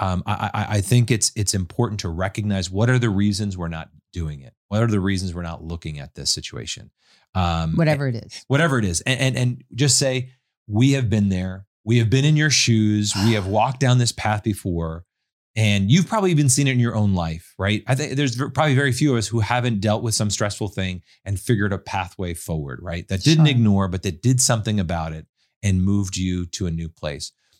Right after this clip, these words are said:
Speaker 1: And we need to remind ourselves of that. And, um, y-, you know, there is a, a time where you have to look at a problem and say, um, you know, "Is this a problem that I can handle on my own?
Speaker 2: Mm.
Speaker 1: Is this a problem that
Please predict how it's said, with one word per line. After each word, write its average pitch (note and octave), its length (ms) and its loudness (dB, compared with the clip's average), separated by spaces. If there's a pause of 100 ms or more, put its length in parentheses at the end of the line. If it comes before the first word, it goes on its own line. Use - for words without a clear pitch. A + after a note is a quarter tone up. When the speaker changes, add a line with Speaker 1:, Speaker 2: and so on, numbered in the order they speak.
(140)
Speaker 1:
And G2+ 220 2
we G#2 80 2
need G#2+ 200 0
to F#2+ 460 -4
remind F#2+ 400 0
ourselves E2 420 -4
of C2+ 140 -16
that. C#2 200 -20 (460)
And, G2 600 2
um, F2+ 400 -4
y-, G#2+ 140 -10
you - 240 -2
know, G2 200 2 (380)
there A2 280 0
is B2+ 200 2
a, A2 100 -2 (100)
a G#2 140 -4
time B2 380 0
where A2 100 2
you G#2 80 2
have G2 80 -4
to F#2+ 80 -4
look G#2 240 0
at B2 60 2
a A2+ 40 0
problem A2 300 -2
and G#2+ 100 0
say, G#2 260 -2 (340)
um, F#2 400 -2 (160)
you A2+ 80 0
know, F#2 160 -4 (160)
"Is A#2 140 4
this C3 120 2
a C3+ 60 0
problem A2+ 320 0
that G#2 180 -4
I G#2 160 2
can G#2 140 -4
handle G2 320 -2
on F#2 100 -2
my E2+ 140 -4
own? C#3 340 -8 (260)
Speaker 2:
Mm. F#3 360 4
Speaker 1:
Is F#2+ 100 2
this A2+ 180 2
a - 60 0
problem G#2 460 0
that F#2 260 -4